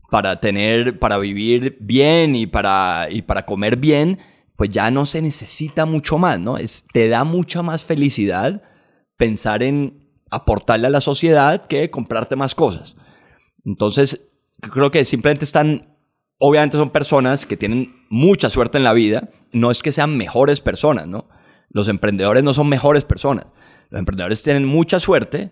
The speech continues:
tienen un mindset que los permite ser positivos,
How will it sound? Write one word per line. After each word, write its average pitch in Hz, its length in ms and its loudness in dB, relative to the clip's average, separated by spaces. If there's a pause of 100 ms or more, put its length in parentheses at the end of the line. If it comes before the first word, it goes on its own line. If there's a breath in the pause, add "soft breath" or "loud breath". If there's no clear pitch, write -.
(100)
tienen 104 220 -2
un 131 200 2
mindset 139 720 0
que 98 120 -4
los 85 160 -6
permite 135 680 0 (580 soft breath)
ser 123 240 0
positivos, 160 680 2